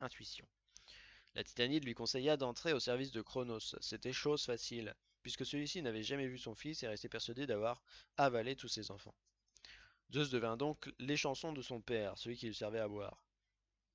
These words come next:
Mais au lieu de vin, il lui donna une généreuse rasade de vomitif. Cronos fut affreusement malade. Il commença par vomir la, la fameuse pierre, toujours entourée de ses langes, puis ses autres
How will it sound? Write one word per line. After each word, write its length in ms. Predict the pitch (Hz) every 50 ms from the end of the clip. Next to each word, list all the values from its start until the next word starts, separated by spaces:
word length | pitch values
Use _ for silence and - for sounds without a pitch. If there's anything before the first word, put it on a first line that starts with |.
| _ _ -
Mais 140 | 123 127 127
au 80 | 127 135
lieu 160 | 143 156 147
de 80 | 135
vin, 260 | 123 120 120 139 151 151
il 80 | 135
lui 160 | 113 107 104
donna 240 | 101 110 110 120 127
une 160 | 120 110 107
généreuse 500 | 104 98 117 120 117 110 110 120 123 117
rasade 420 | - - 113 110 104 117 117 117 117
de 80 | 107 101
vomitif. 720 | 95 101 107 107 107 101 - - 98 90 - - - - _ _ _ _ _ _ _ _ _ _ _ _ -
Cronos 240 | - - 107 110 120
fut 160 | 127 - -
affreusement 380 | 104 95 - 127 123 123 135 131
malade. 380 | 123 117 113 107 101 101 95 90 - _ _ _ _ _ - - - -
Il 100 | 117 113
commença 320 | - 131 127 123 - 147
par 160 | 135 123 110 107
vomir 300 | 107 113 123 135 135 120
la, 120 | 104 - - _ _ _ _ _ _ _ _
la 160 | - 180 165
fameuse 380 | 147 - 147 127 127 120 117 -
pierre, 420 | - - 139 139 151 170 170 131 - - -
toujours 320 | - 135 131 127 139 131
entourée 300 | 127 120 117 127 120 110
de 120 | 104 104 101
ses 180 | - - 113
langes, 340 | 110 117 131 143 139 139 113 -
puis 180 | - - 147 151
ses 200 | - - 117 123
autres 200 | 147 - -